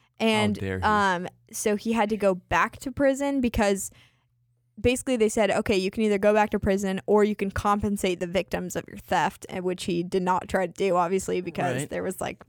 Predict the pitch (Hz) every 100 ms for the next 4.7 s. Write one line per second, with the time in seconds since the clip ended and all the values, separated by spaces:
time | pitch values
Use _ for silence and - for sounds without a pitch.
0 | 269 _ _ _ _ _ 180 202 214 269
1 | 339 370 311 262 269 269 254 254 - 349
2 | - 185 180 202 - 147 127 156 - -
3 | - - 254 240 233 233 240 214 233 302
4 | 294 - 226 202 185 175 226